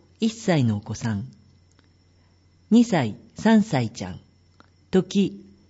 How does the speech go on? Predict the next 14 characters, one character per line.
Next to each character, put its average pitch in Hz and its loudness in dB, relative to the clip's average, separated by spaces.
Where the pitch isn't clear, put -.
二 190 6
月 214 2
二 220 10
十 151 2
六 113 -4
日 123 -4
金 170 4
曜。 139 0
対 208 4
象、 185 0
二 233 6
歳 196 2
か 120 -6
ら 104 -8